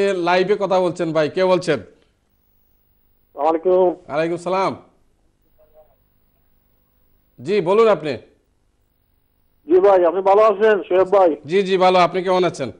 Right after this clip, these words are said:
Speaker 2: এই তো ভাই, আছি আল্লাহর রহমতে।
Speaker 1: বলুন আপনার প্রশ্ন।
Speaker 2: আমি আমার একটা প্রশ্ন বলতে চাই।
Speaker 1: জি।
Speaker 2: আমরা বর্তমানে, বর্তমান যে সরকার আছে, এই সরকারের লিগে বড় বিপদ আছে।
Speaker 1: কিতার লাগি?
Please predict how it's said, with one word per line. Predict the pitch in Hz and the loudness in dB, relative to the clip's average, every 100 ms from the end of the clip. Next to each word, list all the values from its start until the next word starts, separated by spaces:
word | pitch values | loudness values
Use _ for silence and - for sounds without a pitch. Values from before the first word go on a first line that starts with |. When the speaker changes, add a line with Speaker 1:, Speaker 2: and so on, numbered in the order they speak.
| _ _ _ _ _ _ _ _ | _ _ _ _ _ _ _ _
Speaker 2:
এই | 143 170 | -8 0
তো | 190 | 2
ভাই, | 190 180 | 4 4
আছি | 165 185 | 4 2
আল্লাহর | 165 160 | 4 4
রহমতে। | 151 143 143 101 - _ | 2 0 -2 -8 -8 _
Speaker 1:
বলুন | 143 190 208 | -4 0 0
আপনার | 180 175 | -2 -4
প্রশ্ন। | 170 160 175 | -2 0 4
Speaker 2:
আমি | 202 220 220 226 - | 6 6 4 0 -2
আমার | 170 190 202 | 0 2 2
একটা | 208 226 | 2 0
প্রশ্ন | 214 208 202 202 214 | 0 0 -2 0 2
বলতে | 208 202 208 | 4 4 2
চাই। | 202 190 165 156 175 - _ _ _ _ _ _ _ _ _ _ _ _ _ | 2 4 4 4 0 -6 _ _ _ _ _ _ _ _ _ _ _ _ _
Speaker 1:
জি। | 123 165 117 - _ _ _ _ _ _ _ _ _ - | -8 -6 -6 -14 _ _ _ _ _ _ _ _ _ -6
Speaker 2:
আমরা | 147 180 220 226 208 185 180 208 - _ | -2 0 2 4 4 4 2 0 -8 _
বর্তমানে, | 190 202 202 196 202 220 233 226 214 | -4 -2 0 0 2 4 4 2 -2
বর্তমান | 208 208 202 214 220 | -2 -2 0 0 2
যে | 226 214 | 0 2
সরকার | 190 165 208 | 0 4 4
আছে, | 208 202 196 | 2 2 2
এই | 190 | 2
সরকারের | 180 170 180 214 | 2 0 2 2
লিগে | 196 202 | 2 2
বড় | 190 190 | 2 0
বিপদ | 170 151 151 | 0 0 4
আছে। | 151 - - _ _ _ | 2 2 -8 _ _ _
Speaker 1:
কিতার | - 185 | -8 0
লাগি? | 214 220 202 131 - | 2 4 2 0 -4